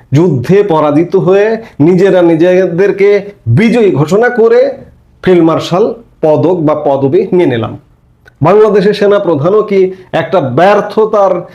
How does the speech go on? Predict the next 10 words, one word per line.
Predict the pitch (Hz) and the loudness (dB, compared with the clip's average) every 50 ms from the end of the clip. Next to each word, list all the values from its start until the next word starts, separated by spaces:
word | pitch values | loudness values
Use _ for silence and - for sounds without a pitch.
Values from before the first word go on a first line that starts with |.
| - - | -12 -4
একটা, | - 165 175 175 175 202 202 196 196 190 175 160 - - - _ _ - - _ _ - | -2 -2 -2 -2 0 0 0 2 2 0 -2 -4 -6 -10 -16 _ _ -20 -20 _ _ -4
আহ, | 151 160 170 165 139 120 151 | -2 0 2 2 2 2 2
বন | 202 233 247 254 247 | 2 4 4 2 2
জঙ্গলে | 233 233 226 220 214 214 220 220 | 2 2 4 4 4 4 4 2
দাঁড়িয়ে | 180 185 185 185 185 180 180 185 180 | 2 2 2 2 2 2 2 0 0
কি | 185 185 | 0 -2
তিনি | 175 175 170 170 165 147 - - - - _ _ - | -2 0 0 0 0 -2 -4 -10 -20 -20 _ _ -10
উপাধি | 202 - - 185 165 147 160 | -6 -2 0 0 0 0 0
নিতে | 160 175 170 180 | 0 0 0 0
যাচ্ছেন? | 180 175 170 175 - - - 120 110 104 104 | -2 -2 -2 -4 -6 -6 -6 -6 -4 -6 -6